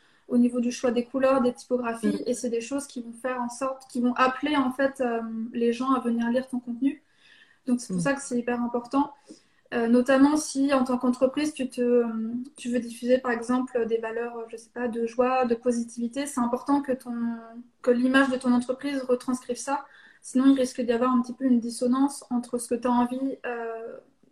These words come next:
Speaker 1: comment t'as envie d'être perçu et comment est-ce que les gens te perçoivent réellement. Donc, c'est pour ça que, en fait, tout le travail autour de l'image de marque, ça va permettre,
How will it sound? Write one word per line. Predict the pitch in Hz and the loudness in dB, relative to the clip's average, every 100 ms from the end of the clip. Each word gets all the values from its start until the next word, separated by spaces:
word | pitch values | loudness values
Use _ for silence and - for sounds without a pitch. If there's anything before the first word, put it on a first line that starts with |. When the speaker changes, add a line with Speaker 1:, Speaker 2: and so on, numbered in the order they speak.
| _ _ | _ _
Speaker 1:
comment | - 269 269 | -2 4 6
t'as | 269 | 6
envie | 247 | 4
d'être | 240 226 | 4 2
perçu | 247 - 302 311 _ - - - | -4 -4 -8 -10 _ -20 -20 0
et | 247 | 4
comment | 262 262 285 | 6 6 4
est-ce | 262 | 4
que | - | 2
les | 247 240 | 4 4
gens | 269 | 4
te | 269 | 0
perçoivent | 254 247 - 262 247 | 0 -2 -2 -2 0
réellement. | 247 233 220 - | -2 -2 -8 -6
Donc, | 247 247 | -6 -6
c'est | - | -8
pour | 269 | -4
ça | 302 | -2
que, | 302 277 | -2 0
en | 269 254 | 0 2
fait, | 269 269 - _ | 2 0 -10 _
tout | - | -10
le | 254 | -10
travail | - 254 269 | -2 2 2
autour | 262 254 262 | 2 -2 0
de | 247 | 0
l'image | 240 240 233 | 2 0 -2
de | 233 | 0
marque, | 254 269 | -2 -2
ça | - | -6
va | 233 | -6
permettre, | 226 233 233 262 | -6 -4 -4 -4